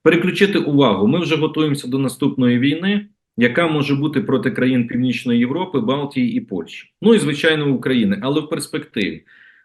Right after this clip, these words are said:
Тобто вони таким чином, е, ну, і можу відповіда-, відповісти на ваше питання таким чином, що Путіну потрібно жити в умовах війни або постійної підготовки до війни,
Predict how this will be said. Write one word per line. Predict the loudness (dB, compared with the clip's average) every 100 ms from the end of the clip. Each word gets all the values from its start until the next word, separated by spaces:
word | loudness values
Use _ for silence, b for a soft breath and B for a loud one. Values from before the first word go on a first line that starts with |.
| -2
Тобто | -2 4 4 4 2
вони | 0 0 2 2 2
таким | 0 -6 -6
чином, | -6 -2 -2 0 -2
е, | -2 -2 0 0 -2 0
ну, | 0 2 2
і | 2
можу | 2 0
відповіда-, | -4 -2 -2 0 0
відповісти | -2 -4 -4 -4 -4
на | -2
ваше | 0 0 -2
питання | -4 -2 0 0 0
таким | -2 -2 -2
чином, | 0 0 0
що | 0 -2 -2
Путіну | -2 2 2 2
потрібно | -2 0 2 2 2
жити | 0 -2 -2
в | 0
умовах | 2 2 0 0
війни | 0 2 2 0 -6 b b -6
або | 2 2 4
постійної | 0 -2 0 2 4 2
підготовки | 0 -4 -4 -2 -2 -2
до | 0 2
війни, | 2 2 0 -2